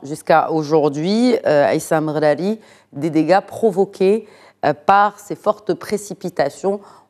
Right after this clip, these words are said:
On le sait, c'est la région nord qui a le plus subi,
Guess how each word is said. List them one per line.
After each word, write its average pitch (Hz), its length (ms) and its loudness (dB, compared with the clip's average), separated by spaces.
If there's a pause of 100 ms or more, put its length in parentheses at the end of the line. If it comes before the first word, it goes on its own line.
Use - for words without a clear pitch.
On 170 100 0
le 175 140 2
sait, 180 320 -2
c'est 180 160 -6
la 139 100 2
région 160 420 -4
nord 175 460 0
qui - 160 -4
a 135 180 0
le 110 180 -8
plus 185 440 -10
subi, 190 600 -2